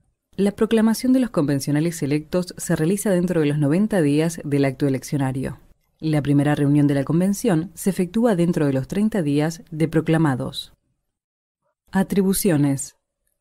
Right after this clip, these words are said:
Artículo ciento dieciséis. La convención fija la sede de sus reuniones, dicta su propio reglamento,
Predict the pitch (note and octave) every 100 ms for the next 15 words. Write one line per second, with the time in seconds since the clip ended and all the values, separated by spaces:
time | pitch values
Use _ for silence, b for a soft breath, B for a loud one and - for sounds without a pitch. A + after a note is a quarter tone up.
0 | - D#3+ D#3+ D#3 - D#3+ F3 G#3 - -
1 | - A3+ B3+ B3+ A#3 G3+ G3+ - D3 C3+
2 | - - - _ _ _ _ _ _ _
3 | _ _ _ _ - F#3 F#3+ G3+ G3 G3
4 | - C4 B3+ C4+ B3+ A#3+ D3 - D#3+ E3
5 | F3 D3 D3+ D3 D3+ G3+ A3+ C#3+ D3 D#3+
6 | - - D3+ D3+ E3 D#3+ D#3 C#3+ D3 C#3
7 | C#3+ D#3+ G#3 D#3+ C#3 C#3 D3+